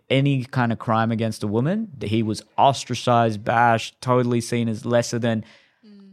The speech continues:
Speaker 1: actual murderers, and now they don't do that. But, uh, that, that's just one little story there.
Speaker 2: Mm.
Speaker 1: But I, yeah, I mean, I'm not trying to say that, uh,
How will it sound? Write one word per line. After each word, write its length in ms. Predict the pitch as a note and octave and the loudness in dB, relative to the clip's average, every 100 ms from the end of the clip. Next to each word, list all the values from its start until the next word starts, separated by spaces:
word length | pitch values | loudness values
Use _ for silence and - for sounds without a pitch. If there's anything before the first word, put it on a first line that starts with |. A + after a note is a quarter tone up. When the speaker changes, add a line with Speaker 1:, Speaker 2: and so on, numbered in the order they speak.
| - | 0
Speaker 1:
actual 380 | B2 - C#3+ | 0 0 -2
murderers, 760 | B2 B2+ C3+ B2 A2 A2 G2+ - | 2 4 4 4 2 0 -2 -8
and 260 | - A2+ A2+ | -2 0 2
now 300 | A#2 A#2 A#2 | 2 2 2
they 220 | A#2 A2+ | 2 2
don't 340 | G#2+ A#2 A2+ G#2 | 2 0 0 -2
do 160 | G2+ | -4
that. 320 | F2+ - B1 _ _ | -6 -8 -14 _ _
But, 420 | A2 G#2+ G2+ F2+ | -2 2 2 2
uh, 200 | A#2 G#2+ | 2 2
that, 140 | A2 G#2+ | 2 2
that's 160 | A#2 - | 2 0
just 160 | A#2 | -6
one 240 | G#2+ G#2+ A2 | -2 0 0
little 200 | G#2+ G2+ | -2 -4
story 400 | - A2 G#2+ G#2 | -4 -4 -2 -4
there. 440 | - - - A#2+ | -6 -8 -8 -12
Speaker 2:
Mm. 100 | _ - | _ 0
Speaker 1:
But 320 | G#2 F#2+ - _ _ _ _ _ _ | 2 2 -4 _ _ _ _ _ _
I, 220 | D3+ D#3 | 4 4
yeah, 260 | D#3+ D#3+ A2+ | 4 4 6
I 140 | A2 | 4
mean, 220 | A#2+ A#2+ | 4 2
I'm 100 | A#2+ | 2
not 180 | A#2+ A2 | 2 0
trying 200 | - A2 | 0 0
to 240 | A2 A2 G2+ | 2 0 -2
say 360 | - A2+ G#2+ | 0 2 2
that, 400 | G#2+ G2+ G2 - _ - | 0 -2 -4 -8 _ -2
uh, 440 | G#2 F#2+ F2 F2 | -2 0 -4 -8